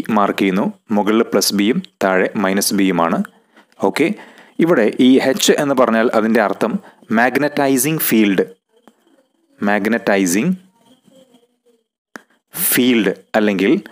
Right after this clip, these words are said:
മാഗ്നറ്റൈസിങ് ഫോഴ്സ്, അതുമല്ലെങ്കിൽ മാഗ്നറ്റിക് ഫീൽഡ് ഇൻറ്റൻസിറ്റി എന്നാണ്. അപ്പോൾ എച്ച് എന്ന് പറഞ്ഞാൽ മാഗ്നറ്റൈസിങ് ഫീൽഡ് അല്ലെങ്കിൽ മാഗ്നറ്റൈസിങ് ഫോഴ്സ് അല്ലെങ്കിൽ മാഗ്നറ്റിക് ഫീൽഡ് ഇൻറ്റൻസിറ്റി, അഥവാ നമുക്ക്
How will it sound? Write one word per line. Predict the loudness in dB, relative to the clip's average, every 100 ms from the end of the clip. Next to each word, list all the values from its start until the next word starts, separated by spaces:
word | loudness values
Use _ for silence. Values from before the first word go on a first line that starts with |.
| _ _ _ -4
മാഗ്നറ്റൈസിങ് | -2 0 0 0 0 0 -2 -6 -4
ഫോഴ്സ്, | 2 4 4 2 -2 -4 _ _ -20 _ _ _
അതുമല്ലെങ്കിൽ | 0 2 2 0 0 0 -2 -6 -6
മാഗ്നറ്റിക് | -2 0 0 -2 -2 -2
ഫീൽഡ് | 0 2 0 -2 -4 -4
ഇൻറ്റൻസിറ്റി | 0 0 0 -2 0 0
എന്നാണ്. | 0 -2 -4 -12 -18 -16 -14 -10 -2
അപ്പോൾ | 0 2
എച്ച് | 0 0
എന്ന് | 0
പറഞ്ഞാൽ | 2 2 2 0 -2 -14 _ -4
മാഗ്നറ്റൈസിങ് | -2 0 0 0 0 0 -2 -2
ഫീൽഡ് | 2 2 2 0 -4 _ -2
അല്ലെങ്കിൽ | 0 2 0
മാഗ്നറ്റൈസിങ് | 0 0 0 0 0 -2 0
ഫോഴ്സ് | 2 2 2 0 -2 -6
അല്ലെങ്കിൽ | -4 -2 0
മാഗ്നറ്റിക് | 0 0 -2 -2 -2 -2
ഫീൽഡ് | 0 0
ഇൻറ്റൻസിറ്റി, | 0 -2 -2 -4 -6 -10 _ _ -4
അഥവാ | 0 2 0 -4 -12 -18 -6
നമുക്ക് | -2 0 0